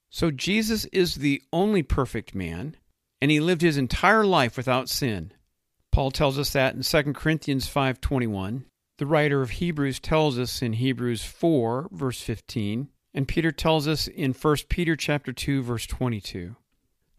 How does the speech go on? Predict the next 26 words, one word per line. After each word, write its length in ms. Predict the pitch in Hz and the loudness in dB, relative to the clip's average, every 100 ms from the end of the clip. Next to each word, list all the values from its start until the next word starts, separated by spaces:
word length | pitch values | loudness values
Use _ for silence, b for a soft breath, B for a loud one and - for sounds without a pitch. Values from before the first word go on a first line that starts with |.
| _ | _
So 220 | - 151 | -2 0
Jesus 500 | 123 160 190 196 - | 0 -2 -2 -4 -2
lived 240 | 180 147 | 2 2
from 160 | - 123 | 0 -2
conception 760 | - 123 - - 196 - 208 202 | -2 -6 -2 0 0 2 -2 0
to 140 | 170 | -2
death 580 | 135 156 147 98 101 - _ | -2 0 2 0 -4 -14 _
and 260 | 143 120 127 | -2 0 2
never 300 | 131 135 131 | 0 0 -2
sinned, 600 | - 143 107 87 90 170 _ _ _ | 0 0 -2 -4 -8 -14 _ _ _
unlike 440 | 180 180 180 170 143 | -2 0 2 0 0
you 100 | 135 | 0
and 160 | 120 | 0
me. 300 | 123 95 92 _ _ _ _ _ _ _ _ | -2 -4 -8 _ _ _ _ _ _ _ _
So 180 | - 180 | -4 0
if 140 | 165 - | 0 0
Jesus 520 | 190 214 208 190 - | 0 0 0 -2 -4
never 520 | 147 147 175 190 190 | -2 2 2 2 2
sinned 680 | - - 185 123 107 113 - | 2 2 2 2 0 -2 -6
and 180 | - 143 | -4 -2
the 60 | 135 | 4
penalty 580 | - 196 196 185 180 165 | 4 4 2 0 -2 -2
for 200 | - 139 | -2 -2
sin 760 | - 190 180 117 107 107 120 - | 0 2 2 2 -2 -4 -8 -4
is 220 | 135 120 | -4 -2
death, 640 | 123 190 147 104 127 - | 0 4 4 2 -2 -10